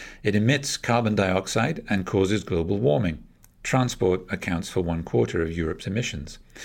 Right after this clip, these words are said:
Now, electric vehicles have been touted as a cure-all for carbon emissions. The switch to electric vehicles will help reduce those emissions, but it's not enough to meet our climate targets.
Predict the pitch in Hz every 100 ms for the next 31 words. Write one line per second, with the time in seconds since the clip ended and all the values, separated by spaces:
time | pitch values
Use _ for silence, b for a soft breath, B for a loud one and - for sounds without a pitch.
0 | B B - 98 80 B B B B B
1 | 107 131 185 120 92 113 185 185 90 92
2 | - 95 101 101 - 95 92 - 95 95
3 | 92 - - 131 131 113 101 87 92 -
4 | - 92 - 98 92 92 95 107 - 78
5 | - - B B B B - - 135 131
6 | 104 95 101 - 87 85 87 - 117 117
7 | B B B - 98 104 151 165 98 85
8 | 131 - - 87 80 98 87 87 82 -
9 | 90 87 107 135 - 80 - - 196 131
10 | - - b b b b 113 - 104 135
11 | 143 90 - 110 160 135 - - b b
12 | b - 104 92 92 101 104 87 82 87
13 | - 139 151 82 - -